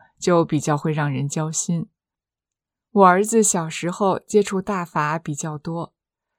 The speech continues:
但因我自己悟性不好，加上家庭环境影响，没有在他出生后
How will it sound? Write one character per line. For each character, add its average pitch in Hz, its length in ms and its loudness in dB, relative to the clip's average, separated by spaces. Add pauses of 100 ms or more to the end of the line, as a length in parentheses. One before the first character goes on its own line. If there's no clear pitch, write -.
(140)
但 180 260 4
因 190 160 2
我 170 140 0
自 185 180 -4
己 151 220 -6
悟 185 180 0
性 165 240 -4
不 165 180 -4
好， - 380 -4 (460)
加 190 160 6
上 175 260 -2
家 160 160 -4
庭 165 160 -4
环 151 240 -6
境 180 180 -6
影 147 220 -6
响， - 320 -4 (640)
没 208 160 4
有 202 100 6
在 190 160 2
他 190 200 -2
出 - 180 -6
生 208 180 0
后 185 360 -2